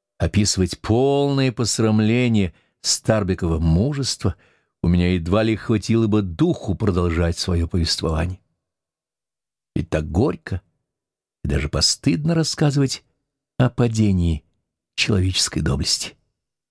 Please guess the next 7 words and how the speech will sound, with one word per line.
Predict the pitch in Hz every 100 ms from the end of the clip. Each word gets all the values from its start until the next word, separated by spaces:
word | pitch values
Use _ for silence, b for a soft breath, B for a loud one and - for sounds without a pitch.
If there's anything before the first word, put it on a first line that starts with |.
| _ _ _ _ _ _ _ _ -
Люди | - 208 196
могут | 202 190 -
представляться | 190 - 190 175 180 -
нам | 170 160 147 _
отвратительными, | 175 185 - 180 170 - 104 - 85 85 80 - b b
как | 135 123
некие | 123 117 117 113